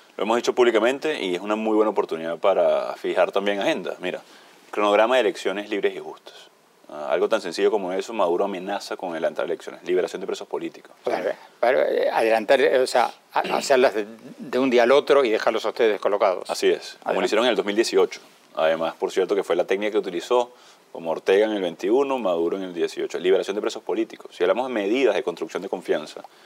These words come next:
Speaker 1: como se habla en cualquier proceso de negociación, ah, una que pueda hacer Maduro y la dictadura de Maduro es liberar los presos políticos. Son casi trescientos.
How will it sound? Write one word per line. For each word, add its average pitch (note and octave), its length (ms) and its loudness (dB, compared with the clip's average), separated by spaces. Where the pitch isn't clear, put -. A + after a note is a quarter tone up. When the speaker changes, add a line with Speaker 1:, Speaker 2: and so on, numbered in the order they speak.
Speaker 1:
como D2+ 200 -14
se - 140 0
habla A2 160 6
en F#2 60 0
cualquier E2 280 -2
proceso - 440 -4
de F2 80 -2
negociación, D#2+ 580 -4
ah, D#2+ 140 -2
una F2+ 240 -4
que G2 80 -2
pueda F#2 220 2
hacer F#2 220 -4
Maduro F#2 340 2
y - 20 0
la D#2 120 -4
dictadura G#2+ 560 0
de G#2+ 80 0
Maduro G#2 260 0
es G2 60 -6
liberar G2+ 200 2
los G#2+ 100 -4
presos G#2 220 -6
políticos. G2+ 400 -4
Son E2+ 120 -10
casi - 200 -6
trescientos. - 800 -10